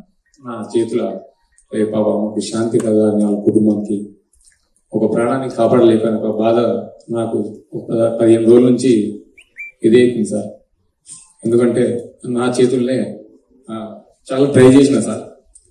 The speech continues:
చాలాసేపు తనలాడినా నేను, మా మౌనిక ఎస్ఐ. అసలు చెప్పలేని ఇది సార్, పదిహేను రోజుల నుంచి నా మదిలో వెళ్తూ ఉంది. ఆ దేవుని భగవంతుల్లా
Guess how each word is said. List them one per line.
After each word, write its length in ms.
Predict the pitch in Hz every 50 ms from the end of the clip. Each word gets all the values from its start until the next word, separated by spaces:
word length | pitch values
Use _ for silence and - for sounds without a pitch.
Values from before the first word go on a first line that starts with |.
| _ _ _ _ _ _ _ _ _ _ _ _ _ _ _ _ - - -
చాలాసేపు 340 | 120 120 127 120 139 135 -
తనలాడినా 480 | 127 120 120 120 127 120 113 110 107 107
నేను, 420 | 113 120 110 110 107 107 - - - _ -
మా 320 | 143 131 120 117 110 107
మౌనిక 320 | 107 113 120 123 131 -
ఎస్ఐ. 400 | 127 113 107 - 117 110 - - - - _ _ _ _ _ _ _ _ _ _ - - - _ _ _ _ _ _ -
అసలు 160 | - - 107
చెప్పలేని 880 | 107 - - - - 143 143 143 135 135 131 120 110 110 - - - - - - 156 156 156 147 135
ఇది 140 | 127 123 110
సార్, 260 | - 123 120 - -
పదిహేను 220 | 113 113 117 117
రోజుల 140 | 110 117 123
నుంచి 160 | 123 123 120
నా 220 | 117 113 113 107 104
మదిలో 360 | 110 113 120 127 120 110 107
వెళ్తూ 320 | 104 110 110 113 110 131
ఉంది. 420 | 117 113 107 101 110 120 - - - - - _ _ _ _ _ _ _ _ - 107
ఆ 140 | 107 107 107
దేవుని 280 | 113 120 123 123 120 110
భగవంతుల్లా 580 | 110 113 113 113 113 110 107 113 113 117 117